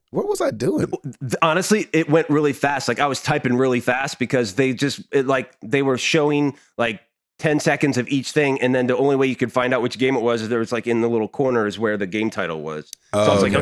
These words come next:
Speaker 2: "Okay,
Speaker 1: gotcha.
Speaker 2: After the Fall. Okay, Space Channel Five." Uh, and then they went into Medieval. Demo launches today, and you can get Dan's helmet. Um,
Speaker 1: Sure.
Speaker 2: and then into Civ-,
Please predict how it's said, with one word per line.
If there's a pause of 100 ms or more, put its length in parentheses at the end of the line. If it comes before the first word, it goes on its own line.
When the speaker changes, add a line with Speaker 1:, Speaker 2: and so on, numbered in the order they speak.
(100)
Speaker 2:
"Okay,
Speaker 1:
gotcha.
Speaker 2:
After
the
Fall.
Okay,
Space
Channel
Five." (460)
Uh,
and
then
they
went
into
Medieval.
Demo
launches
today,
and
you
can
get
Dan's
helmet. (640)
Um,
Speaker 1:
Sure.
Speaker 2:
and
then
into
Civ-,